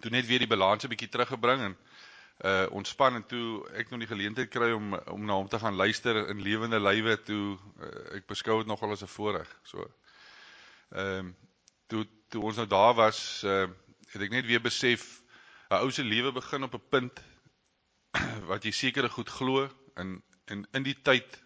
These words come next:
tot waar jy nou ouer raak, verander daai dinge gereeld. Verander na die kant toe en dan na daai kant toe. So jy val 'n bietjie, jy's 'n bietjie erg meer aan die kant en dan val jy weer erg meer aan daai kant aan, maar as jy na daai ou se lewe kyk,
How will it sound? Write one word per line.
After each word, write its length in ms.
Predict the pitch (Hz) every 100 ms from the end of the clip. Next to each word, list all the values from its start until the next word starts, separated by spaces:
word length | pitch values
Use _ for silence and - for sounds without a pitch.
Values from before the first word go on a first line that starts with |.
| _ _ _ _ _
tot 180 | 113 101
waar 200 | 98 104
jy 120 | 110
nou 280 | 104 98 92 104
ouer 280 | 123 135 123
raak, 280 | 110 107 101 - 107 - _
verander 420 | - - 123 123 110
daai 180 | 104
dinge 260 | 107 107 104 101 - _ _ -
gereeld. 480 | 98 98 104 - - _ _ _ _ _ -
Verander 300 | - 110 113
na 100 | 110
die 120 | 98 -
kant 280 | 107 101
toe 100 | 101
en 100 | 90
dan 100 | 90 101
na 40 |
daai 200 | 90 92 101
kant 180 | 98 95
toe. 80 |
So 120 | 92 95
jy 100 | 95
val 240 | 120 117
'n 80 | 104
bietjie, 260 | 101 107 95 _ - - - - - - - - - _
jy's 140 | 110 104
'n 60 |
bietjie 200 | 101 113 139 139
erg 140 | 135
meer 200 | 135 131
aan 140 | 123
die 120 | 117 113
kant 280 | 143 123
en 120 | 104 98
dan 100 | 113
val 200 | 143 135
jy 80 |
weer 180 | 127 131
erg 280 | 135 135 113
meer 180 | 127 123
aan 100 | 113
daai 220 | 98 110
kant 200 | 131 110
aan, 120 | 107
maar 260 | 107 101 - - -
as 100 | 110
jy 80 | 113
na 100 | 110
daai 220 | 98 117
ou 80 | 131
se 120 | 135
lewe 300 | 107 110 131
kyk, 340 | - 107 -